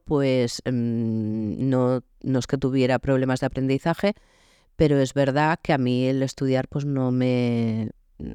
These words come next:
no me gustaba, no, no me gustaba el est-, la enseñanza que había entonces de memorizar, de no, no hacer proyectos, no,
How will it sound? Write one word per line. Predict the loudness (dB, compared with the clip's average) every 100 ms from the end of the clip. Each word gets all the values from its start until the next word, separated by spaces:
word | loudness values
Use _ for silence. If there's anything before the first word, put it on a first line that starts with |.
| -14 -10
no | -2 2
me | 2
gustaba, | 0 -2 -2 -2 0
no, | 0 0 0 -4
no | -6 -2 0
me | 0
gustaba | 0 2 2 4
el | 2
est-, | -2 -4 _ _ _
la | -4 -2
enseñanza | -2 -2 -2 0 0
que | 2
había | 2
entonces | 0 2 2 2 -2 0
de |
memorizar, | -2 -2 -2 -4 -2 0 2 0
de | 0
no, | 0 0 0 -2 _ _ _ _ _ -6
no | -2
hacer | -2 -4 -4
proyectos, | -4 0 0 0 -4 -2
no, | -2 0 -2 -2